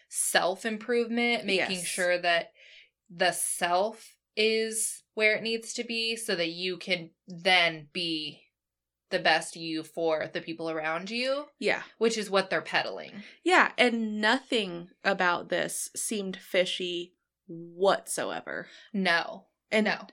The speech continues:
Speaker 2: and that is so fucking sad.
Speaker 1: It's, it's so sad, and I feel like I'm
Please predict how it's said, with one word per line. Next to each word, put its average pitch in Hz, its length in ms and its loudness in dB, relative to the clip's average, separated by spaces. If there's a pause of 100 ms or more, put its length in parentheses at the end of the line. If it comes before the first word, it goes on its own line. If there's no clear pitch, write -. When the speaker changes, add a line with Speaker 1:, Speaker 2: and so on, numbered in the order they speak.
(160)
Speaker 2:
and 208 180 0
that 185 180 2
is 190 120 -4
so - 520 -4
fucking - 420 -10
sad. - 340 -8 (140)
Speaker 1:
It's, - 460 -4 (180)
it's 214 220 -2
so 220 300 4
sad, 214 500 4
and 190 300 0 (800)
I 196 540 4
feel 202 400 -4
like 190 360 0
I'm 190 240 -2